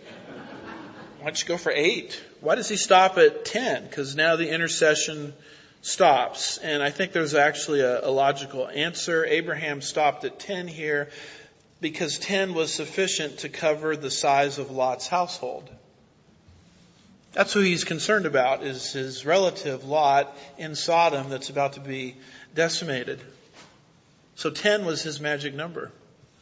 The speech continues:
Arnold Fruchtenbaum writes, "Abraham stopped at ten because he assumed that would be sufficient because of the size of Lot's family,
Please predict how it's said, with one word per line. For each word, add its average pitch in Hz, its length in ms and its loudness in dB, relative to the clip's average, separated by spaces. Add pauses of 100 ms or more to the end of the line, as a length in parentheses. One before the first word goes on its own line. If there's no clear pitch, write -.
(1080)
Arnold 196 280 2
Fruchtenbaum 180 600 4
writes, 180 440 4
"Abraham 175 640 -2
stopped 165 420 2
at 151 160 -4
ten 190 440 -2
because 165 380 -6
he 165 140 -6
assumed 175 640 -6
that 143 240 2
would 147 140 -6
be 143 160 -8
sufficient 160 680 -8
because 143 300 -8
of 143 120 -8
the 135 100 -10
size 143 400 0
of 127 100 -8
Lot's 135 380 -2
family, 165 600 -6